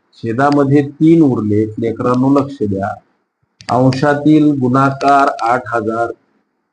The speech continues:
छेदामध्ये तीन. आता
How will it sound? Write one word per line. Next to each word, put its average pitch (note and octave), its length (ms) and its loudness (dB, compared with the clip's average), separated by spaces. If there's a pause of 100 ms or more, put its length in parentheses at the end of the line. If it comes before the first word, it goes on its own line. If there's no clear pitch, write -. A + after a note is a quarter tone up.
छेदामध्ये A#2 560 0
तीन. A2 460 0 (1400)
आता C3+ 300 2